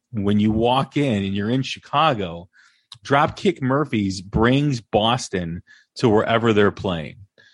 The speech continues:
So that one space at this venue,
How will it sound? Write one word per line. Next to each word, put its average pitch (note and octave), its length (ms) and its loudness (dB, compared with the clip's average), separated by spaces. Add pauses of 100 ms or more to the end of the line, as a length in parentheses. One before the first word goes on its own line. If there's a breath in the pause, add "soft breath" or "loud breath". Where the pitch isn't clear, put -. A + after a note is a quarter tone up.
(320 soft breath)
So G#2+ 680 0 (300)
that A#2 200 2
one D#3 320 0
space - 840 -4
at A2 180 -12
this A#2 180 -2
venue, G#2+ 540 0